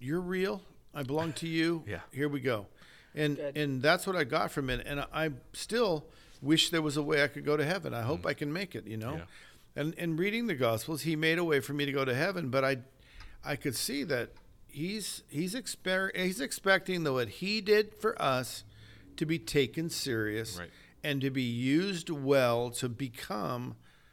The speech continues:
Speaker 1: use the power. He, it's like he gave us the power to be able to do and be something, and he's expecting us to put some effort into doing and being that.
Speaker 2: Yeah.
Speaker 1: For me,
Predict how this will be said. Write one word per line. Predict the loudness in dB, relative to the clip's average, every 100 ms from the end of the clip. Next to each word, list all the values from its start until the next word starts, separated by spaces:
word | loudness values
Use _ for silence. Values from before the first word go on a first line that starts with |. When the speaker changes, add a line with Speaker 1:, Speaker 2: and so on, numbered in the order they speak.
| _ -6
Speaker 1:
use | 0 0 0
the | -2
power. | 2 4
He, | 2 -2
it's | -6 -2
like | -2
he | -2
gave | -2 -2 -2
us | -4
the | -4
power | -2 0 0 -2
to | -4
be | -4 -4
able | -6
to | -8
do | -8 -2 0 0
and | -4 -6 -6
be | -6 -6
something, | -6 -8 -8 -10 -10 -14 -20 -20 -6
and | 0
he's | 0 0
expecting | -4 -4 -2 -2 -4 -4
us | -4 -6 -10 -20 -8
to | -6
put | -2 -2
some | 0 -4 -4
effort | -6 -6 -8 -6
into | -4 -4 -4 -6
doing | -4 -4 -2
and | -2 -2
being | -4 -4 -2
that. | -4
Speaker 2:
Yeah. | -4 -10 -14 -18 -14 -12 -2
Speaker 1:
For | 0
me, | 2 2 0